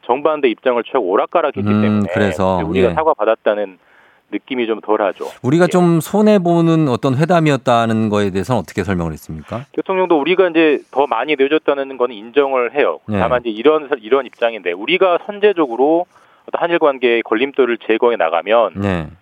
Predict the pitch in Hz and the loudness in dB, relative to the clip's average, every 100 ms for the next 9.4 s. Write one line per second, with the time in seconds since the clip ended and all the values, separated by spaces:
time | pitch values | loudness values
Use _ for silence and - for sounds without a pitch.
0 | _ 170 180 175 165 104 107 139 135 - | _ -4 0 2 0 -2 -2 0 -2 -2
1 | 135 156 135 120 202 202 185 185 113 85 | 0 0 0 -4 2 2 4 2 0 0
2 | 113 78 85 76 98 95 92 90 85 80 | 0 2 0 -4 -6 -2 0 2 0 -2
3 | 85 113 143 131 151 107 117 135 127 131 | -10 0 2 4 2 2 2 2 2 0
4 | - 101 123 98 95 87 82 135 170 - | -2 0 0 0 -2 0 0 -2 -6 -10
5 | - 147 - 147 147 107 95 95 107 113 | -4 -4 -2 -2 -2 -2 0 2 2 2
6 | 101 104 - _ _ 104 117 131 127 120 | 0 -4 -6 _ _ -4 -2 -2 -4 -4
7 | 101 107 123 - 87 - 120 101 104 90 | -2 0 0 -2 -6 -4 -2 0 0 0
8 | 101 113 - 127 123 117 120 - 104 104 | 0 -2 -2 -4 -2 -2 -4 -4 0 0
9 | 82 104 92 76 | 0 0 -2 -6